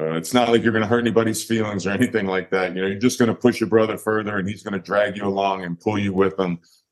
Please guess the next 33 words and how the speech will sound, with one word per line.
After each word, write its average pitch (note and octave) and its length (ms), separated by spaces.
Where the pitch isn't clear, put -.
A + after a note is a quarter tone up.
Uh, E2 380
it, B2 160
it's C#3 220
gonna D3 160
make C3+ 200
the A#2+ 100
whole A#2 220
room G#2+ 220
better. F#2 320
And, F2 420
you F#2 100
know, E2+ 320
the F#2+ 160
way G#2 240
I A2 140
look A2 220
at G#2+ 220
it, G#2 240
uh, E2 400
the F#2 60
better B2 240
the A#2 200
offensive A2+ 340
line G#2+ 320
is, G2+ 180
the E2+ 80
better G2+ 280
the F2+ 80
defensive F#2+ 520
line F#2+ 300
is, F#2 300
the, E2 320
the, E2+ 140